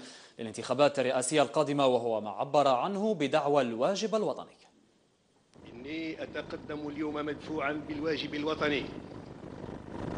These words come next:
Speaker 2: بل وبهذا الواجب المقدس فحسب.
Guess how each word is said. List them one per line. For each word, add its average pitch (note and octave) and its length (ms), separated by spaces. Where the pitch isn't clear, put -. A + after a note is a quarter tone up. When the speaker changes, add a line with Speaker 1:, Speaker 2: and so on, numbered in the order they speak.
Speaker 2:
بل E3+ 260
وبهذا E3+ 640
الواجب E3+ 500
المقدس E3+ 640
فحسب. F#3 500